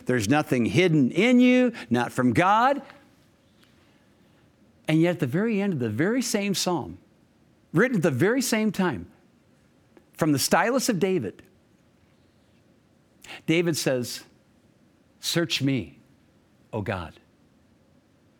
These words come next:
and know my heart. Try me and know my anxious thoughts. And see if there's anything wicked in me.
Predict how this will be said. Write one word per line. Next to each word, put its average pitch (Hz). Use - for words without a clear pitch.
and 107
know 110
my 101
heart. 90
Try 143
me 123
and 110
know 123
my 127
anxious 117
thoughts. -
And 143
see 208
if 214
there's 160
anything 151
wicked 131
in 87
me. 80